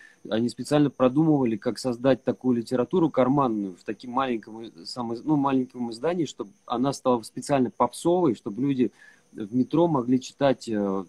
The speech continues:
там, Пауло Коэльо, «Алхимик» и Ричарда Баха, чтобы им заходила в то время такая вот литература. У не-, они продавали свои ракушки,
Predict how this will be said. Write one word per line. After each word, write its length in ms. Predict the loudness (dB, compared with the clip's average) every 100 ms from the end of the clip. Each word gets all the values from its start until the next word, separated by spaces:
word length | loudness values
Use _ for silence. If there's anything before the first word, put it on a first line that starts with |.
| -4
там, 380 | -2 -2 -4 -10 _
Пауло 300 | 0 2 2
Коэльо, 1000 | 0 0 2 4 4 4 6 6 4 -2
«Алхимик» 720 | -2 -4 -4 -4 -2 -4 -8 _ -20 -18 -2
и 80 |
Ричарда 420 | 0 0 -4 -4 -4
Баха, 420 | 0 0 0 -8
чтобы 380 | -6 -2 -2 -2 -12 _ _ _
им 180 | 0 2
заходила 640 | -2 -4 -2 -2 0 0
в 80 | 0
то 220 | -2 0
время 360 | 2 0 0 -2
такая 320 | -4 -2 0
вот 160 | 0 -4
литература. 680 | -8 -4 -4 0 2 2 0
У 80 | -2
не-, 120 | -2
они 280 | 0 2 2
продавали 540 | 2 0 2 4 2 2
свои 300 | -6 -10 -10
ракушки, 640 | -10 -2 -2 -2 -8 -6